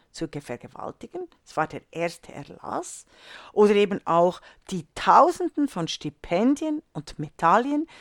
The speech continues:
die Frauen in den letzten, äh, Jahren verloren gingen, weil Transfrauen im Sport sie,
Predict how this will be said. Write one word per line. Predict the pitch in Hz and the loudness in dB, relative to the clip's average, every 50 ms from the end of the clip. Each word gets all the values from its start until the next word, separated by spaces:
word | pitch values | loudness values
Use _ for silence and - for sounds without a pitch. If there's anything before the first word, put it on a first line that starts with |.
| - - _ - | -20 -20 _ -14
die | - 156 | -12 -12
Frauen | - - - 180 160 165 185 208 233 262 262 - | -12 -10 -6 0 2 4 4 6 4 4 0 -2
in | - 151 - | -4 -8 -10
den | 113 - | -12 -16
letzten, | - - 135 147 175 208 214 - - - - - - 254 262 262 - - - - _ _ _ - | -16 -10 -4 -2 -2 -2 -2 -4 -10 -12 -10 -6 -2 -2 -2 -2 -4 -8 -20 -20 _ _ _ 0
äh, | 175 180 170 165 160 147 160 | 2 4 4 4 4 2 0
Jahren | 151 165 160 147 151 160 180 202 208 220 220 | -2 -2 -2 0 2 0 0 0 -2 -4 -6
verloren | - - 160 139 143 143 139 151 165 185 202 240 262 269 254 254 - | -6 -8 -10 -10 -8 -4 -2 -2 -2 0 0 -2 -2 -2 -4 -6 -6
gingen, | - 220 214 214 214 220 220 220 - - - - - - - | -8 -8 -8 -6 -4 -4 -6 -6 -8 -12 -18 -20 -20 -6 -2
weil | 175 170 170 165 156 | 0 0 0 0 -2
Transfrauen | - - 170 170 175 202 247 247 - - - 180 175 175 165 170 175 196 190 | -4 -2 2 2 4 4 2 0 -2 -6 -8 -2 0 2 2 2 0 -2 -4
im | - - 147 143 | -4 -6 -6 -6
Sport | - - - - 165 165 190 190 - - - | -6 -10 -6 0 0 0 0 0 -4 -12 -16
sie, | - - - - 175 180 180 185 175 | -14 -12 -12 -10 -8 -6 -6 -6 -8